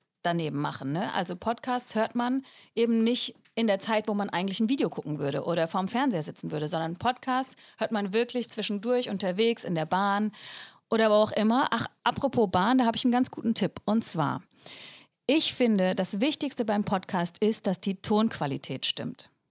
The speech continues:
Weil wenn die nicht stimmt, haben die Leute keinen Bock zuzuhören. Wenn's da zu viele Störungen gibt, wenn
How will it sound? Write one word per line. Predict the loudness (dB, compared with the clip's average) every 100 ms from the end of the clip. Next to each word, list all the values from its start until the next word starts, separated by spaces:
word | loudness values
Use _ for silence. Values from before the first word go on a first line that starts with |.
| _ _ -20 -20 -10
Weil | 0 2 4
wenn | 4 4
die | 4 4 4
nicht | 4 2
stimmt, | 0 2 2 2
haben | 4 6
die |
Leute | 6 4
keinen | 2 0
Bock | 0 -4
zuzuhören. | -8 -4 -4 -4 -8 -12 -10
Wenn's | 0 2 2
da | 0
zu | -2
viele | 0 2
Störungen | 2 4 2 2 0 0
gibt, | -2 -4 -8 0
wenn | 2 4 2